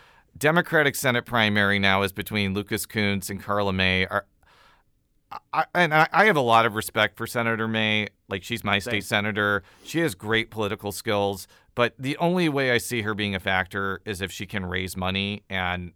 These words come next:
Speaker 1: that has not materialized yet. If it's her versus Lucas Kuntz, with this current trajectory, I think Kuntz is pretty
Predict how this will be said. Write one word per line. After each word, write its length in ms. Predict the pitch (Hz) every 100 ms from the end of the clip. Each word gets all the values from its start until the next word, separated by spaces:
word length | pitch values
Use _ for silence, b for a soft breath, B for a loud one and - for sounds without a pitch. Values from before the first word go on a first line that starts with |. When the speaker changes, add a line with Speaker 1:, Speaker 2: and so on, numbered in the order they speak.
| 95
Speaker 1:
that 200 | 110 110
has 160 | 107
not 380 | 101 101 104 101 _ _ _ _ _ -
materialized 1080 | 104 - 131 117 98 90 87 85 82 -
yet. 260 | 90 82 - _ _
If 140 | 131
it's 160 | 151 147
her 240 | 156 147
versus 380 | 147 143 - 98
Lucas 300 | 117 110 98
Kuntz, 540 | - 104 104 113 - - b b b _ _ _
with 180 | 107 101
this 160 | 123 -
current 300 | 120 113 -
trajectory, 600 | 107 98 92 - 107 104
I 100 | 120
think 200 | 113 90
Kuntz 260 | - 101 -
is 120 | 87
pretty 440 | - 101 92 87